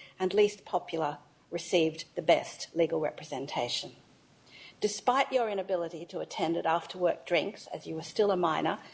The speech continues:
you quickly became a valued member of the team. You showed interest and strong skills in advocacy, and when you later commenced at the bar, you were immediately successful. This was due to your combination of intellect,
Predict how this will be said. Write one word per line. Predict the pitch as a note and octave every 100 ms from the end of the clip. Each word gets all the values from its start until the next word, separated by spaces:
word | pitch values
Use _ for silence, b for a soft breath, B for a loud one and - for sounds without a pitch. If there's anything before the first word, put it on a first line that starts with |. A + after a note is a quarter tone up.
| B B
you | G3+
quickly | - C#4+ - B3
became | A3 - F#3+ E3+ F3+
a | F3+
valued | F3+ F3 F3+ F3 F3+
member | E3 E3+
of | - D#3 -
the |
team. | - F#3+ - - - _ _ _ _ - _ - B B -
You |
showed | G3+ A#3 F#3 F#3 -
interest | B3+ C4 C#4+ C#4 -
and | G3 F3+
strong | - - G#3+ A#3
skills | - - F#3+ F#3 F#3
in | E3 E3
advocacy, | E3 - - F3+ - C3+ - B B B
and | F#3+ F#3
when | F#3+
you | F#3+ F#3+
later | G3+ A3
commenced | A3 G3 F3+ F3 -
at | -
the |
bar, | E3+ D#3 D3+ D#3+ B B
you | F#3+
were | F3+ D3+
immediately | F3+ F3+ F3 D3+ - D3
successful. | C#3+ - - C#3+ - - - _ _ _ _ B B B
This | C#4+ D4
was | D4+
due | - G#3
to | G#3
your | G3+
combination | F#3+ A#3 A#3 A3+ F#3+ F#3 E3+
of | D#3
intellect, | A3 A#3 B3 A#3 A#3 -